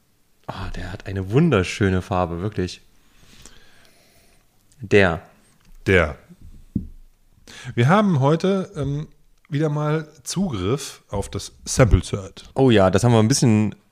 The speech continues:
Speaker 1: vernachlässigt. Okay, wir hatten die Sommerpause, dann hatten wir natürlich den Ike zu Gast. Letzte Woche waren wir, letzte Woche, vor zwei Wochen, waren wir in der Rorschach-Bar unterwegs.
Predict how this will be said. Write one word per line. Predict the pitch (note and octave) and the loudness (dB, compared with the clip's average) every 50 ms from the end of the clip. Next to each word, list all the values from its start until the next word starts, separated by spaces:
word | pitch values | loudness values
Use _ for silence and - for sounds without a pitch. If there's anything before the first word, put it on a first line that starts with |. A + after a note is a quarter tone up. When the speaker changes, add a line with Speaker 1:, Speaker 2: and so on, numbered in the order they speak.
| _ _ | _ _
Speaker 1:
vernachlässigt. | _ - G#2+ G2+ G2+ A2 C3+ D3+ - D3+ D#3 D3+ F#3 F#3 G3 G3 - - - - - | _ -4 -2 0 2 2 0 0 0 0 0 0 0 -2 -2 -2 -8 -14 -16 -16 -14
Okay, | A2+ - C3 A#2+ | -10 -6 -4 -2
wir | A2 | -2
hatten | A2 A2 A2+ | -2 -2 -4
die | G#2 | -4
Sommerpause, | G#2+ C3 C3+ C3+ B2 B2 A#2 A2+ A2+ A#2 A2+ | -4 -2 -4 -2 -2 0 -2 0 0 -2 -2
dann | G#2 A2 G2+ | -2 -2 -4
hatten | G#2 G#2+ G#2 | -4 -6 -6
wir | G#2 G#2 | -6 -4
natürlich | G2+ G2+ F#2+ G#2 G#2+ G2 G2+ G2+ G2 - - - - - | -4 -6 -6 -6 -6 -4 -4 -6 -6 -8 -12 -16 -16 -16
den | - G2+ G#2 G2+ - | -8 -6 -6 -4 -4
Ike | F#2 G#2 - | -4 -6 -6
zu | - - G#2+ | -8 -10 -6
Gast. | - G2+ G2 G2 G2 - G#2+ | -4 -4 -4 -4 -4 -4 -4
Letzte | G#2 G2+ - - F#2+ | -4 -4 -4 -8 -8
Woche | G2+ G2 G2+ F2+ | -6 -6 -6 -4
waren | F#2+ F#2+ F#2+ G2 | -4 -4 -4 -2
wir, | F#2 F#2 F#2 F#2 - _ _ - | -4 -4 -6 -6 -8 _ _ -14
letzte | - G2+ - - F2 | -14 -12 -10 -10 -10
Woche, | F2 F2 | -12 -12
vor | - G#2 | -12 -12
zwei | - - C3 D#3 D#3 | -6 -2 0 0 0
Wochen, | C3+ A2+ G#2 G2 - - - - - - - - | 0 -4 -4 -6 -10 -12 -20 -20 -20 -20 -14 -4
waren | - G2+ G2+ G2+ F#2+ | -2 0 0 0 0
wir | F#2+ F#2+ F#2+ F#2 F#2 | 0 0 0 -2 -2
in | G#2 | -2
der | G2+ F#2+ | -2 0
Rorschach-Bar | G#2 B2+ B2 - A2+ F#2 - G#2 G#2+ G#2 | 0 -2 -2 -2 -6 -6 -4 -4 -2 -2
unterwegs. | G#2 G#2 G#2 G2+ F#2 G2 G2+ G2 - - - | -2 -2 -4 -4 -4 -4 -6 -6 -8 -14 -20